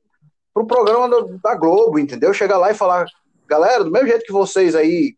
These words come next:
curtem, curtiram o Anderson Silva, no, ou fulano de tal no futebol,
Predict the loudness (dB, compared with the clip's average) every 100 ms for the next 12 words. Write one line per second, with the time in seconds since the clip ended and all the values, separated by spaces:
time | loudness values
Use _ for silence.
0 | _ -2 -2 0 -2 -4 -8 -14 -4 0
1 | 0 0 -2 -4 -10 -4 0 2 0 0
2 | -4 -4 -12 _ -4 -2 0 0 -2 -2
3 | -2 -2 -4 -6 -8 -2 0 2